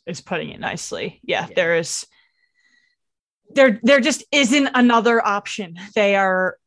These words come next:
Speaker 1: sticking to the five out. They're forcing Samuels to put up,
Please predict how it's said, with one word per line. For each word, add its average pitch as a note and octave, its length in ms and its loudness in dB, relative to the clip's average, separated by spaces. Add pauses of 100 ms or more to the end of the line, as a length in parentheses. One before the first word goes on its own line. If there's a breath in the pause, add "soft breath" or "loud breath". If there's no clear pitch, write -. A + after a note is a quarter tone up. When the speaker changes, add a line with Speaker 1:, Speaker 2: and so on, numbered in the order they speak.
(500)
Speaker 1:
sticking C4 580 -4
to C4 100 -10
the A#3+ 100 -8
five G#3 460 -4
out. G3+ 380 -6 (140)
They're F#3 340 -6
forcing G3 880 -6 (260)
Samuels G#3+ 720 -4
to G#3+ 100 -14
put - 220 -6
up, F#3+ 240 -2